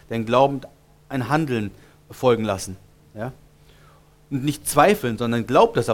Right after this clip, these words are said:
das, was er sagt, was er eben gesprochen hat, das glaubt, was er sagt, dass es auch geschieht, ja? Zuversichtlich erwartet.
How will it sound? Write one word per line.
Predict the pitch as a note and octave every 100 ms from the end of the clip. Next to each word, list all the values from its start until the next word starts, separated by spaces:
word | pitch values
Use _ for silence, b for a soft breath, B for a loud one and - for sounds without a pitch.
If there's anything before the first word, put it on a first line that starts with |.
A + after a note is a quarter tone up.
| A2
das, | - B2+ B2+
was | B2+
er | A2+
sagt, | G2 A2+ A#2 - - A2+
was | A2+
er | C3
eben | C3+ A#2+
gesprochen | A2 - D3 - G#2+
hat, | B2+ - - _ _ _
das | G#2 -
glaubt, | C3 F#3 G#3+
was | B2 A2
er | G2
sagt, | G2+ A#2 - - -
dass | A#2+
es | A#2
auch | A#2+
geschieht, | C3 B2 C4+ A3 A3 - - _ _ _ _ _ _ -
ja? | C#3 - _ _
Zuversichtlich | - D3+ C3+ C#3 B2+
erwartet. | B2 C#3+ E3+ C#3+